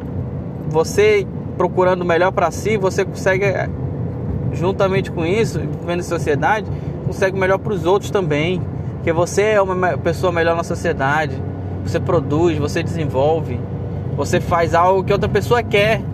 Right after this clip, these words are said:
Até isso levando no, no sentido macro, no sentido social, quando você produz, quando você produz algo que a sociedade demanda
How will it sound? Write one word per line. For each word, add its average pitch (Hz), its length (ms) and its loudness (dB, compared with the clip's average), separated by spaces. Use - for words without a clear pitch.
Até 214 320 2
isso 220 200 0
levando 208 400 2
no, 202 120 0
no 190 260 -4
sentido 185 380 0
macro, 160 540 0
no 151 80 -4
sentido 170 300 0
social, 175 680 2
quando 185 200 2
você 196 760 2
produz, 175 720 0
quando 165 180 0
você 175 840 2
produz 175 540 2
algo 196 280 2
que 185 80 0
a 175 40 0
sociedade 175 440 0
demanda 165 680 0